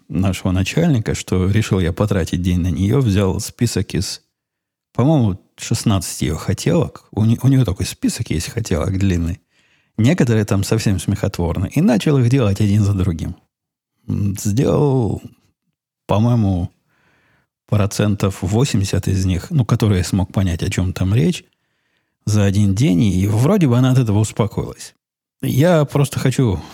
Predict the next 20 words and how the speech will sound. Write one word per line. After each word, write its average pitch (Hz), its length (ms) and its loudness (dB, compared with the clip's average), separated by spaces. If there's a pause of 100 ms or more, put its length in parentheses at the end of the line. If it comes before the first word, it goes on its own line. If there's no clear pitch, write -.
вам 104 300 2
донести, 131 420 2
что - 180 -2
если 107 200 0
бы 104 100 0
я 98 140 0
посадил 107 420 0
на 98 80 0
эти 92 160 -4
хотелки 98 480 -4
чувака, 147 640 -2 (500)
а - 120 0
если 110 260 2
бы 107 140 0
он 104 100 2
не 101 120 2
делал 90 580 0
относительно 101 600 -2
сложной 156 420 2
части - 520 -6